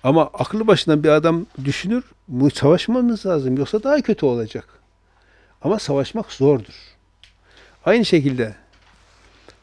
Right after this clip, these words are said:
yani s-, sabahleyin kalk, erkenden işe git. Kolay mı yani uya-, uya-, uyanmak, bir şey yapmak? Ama bilirsin ki gitti. Mesela öğrencilerin okula gitme-, okula gitmesi mi iyi, tatil yapması mı?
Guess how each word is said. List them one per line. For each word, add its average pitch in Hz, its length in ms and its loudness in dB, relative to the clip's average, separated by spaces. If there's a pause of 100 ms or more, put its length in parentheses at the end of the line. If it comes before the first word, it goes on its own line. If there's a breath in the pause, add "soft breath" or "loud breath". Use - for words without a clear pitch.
yani 185 140 2
s-, 208 340 -10
sabahleyin 190 580 0
kalk, 214 240 -4
erkenden 220 440 -2
işe 220 220 -2
git. 139 180 -6 (1300)
Kolay 294 280 -8
mı 240 120 -2
yani 165 180 0
uya-, 160 220 0
uya-, 160 240 2
uyanmak, 147 600 0
bir - 60 -8
şey 147 120 -2
yapmak? 127 380 -4 (1040)
Ama 151 280 0
bilirsin 156 380 -2
ki 190 160 -6
gitti. 170 280 -4
Mesela 170 420 0 (580 soft breath)
öğrencilerin 175 520 6
okula 180 300 0
gitme-, 165 400 -6
okula 185 360 0
gitmesi 175 500 0
mi 214 120 2
iyi, 240 180 0
tatil 208 360 2
yapması 220 420 0
mı? 113 140 -6